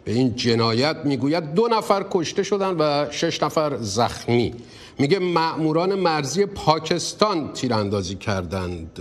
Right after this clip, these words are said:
گیرم این باشه، پاکستان تیراندازی. چه یقه پاکستان رو نگرفتین؟ چون دروغ میگین.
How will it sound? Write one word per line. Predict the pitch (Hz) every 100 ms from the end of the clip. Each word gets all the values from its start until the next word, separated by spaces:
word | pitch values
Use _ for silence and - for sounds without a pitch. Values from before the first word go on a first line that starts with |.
| 90 90
گیرم | 131 139 143
این | 139 117
باشه، | 87 - 90 82
پاکستان | - 101 110 - - 120 107
تیراندازی. | 104 101 95 117
چه | 117 147
یقه | 127 127
پاکستان | 135 120 117 - 127
رو | 135
نگرفتین؟ | 131 123 113 - - - - - - - - - - - -
چون | 143
دروغ | 135 151 160 151
میگین. | 117 113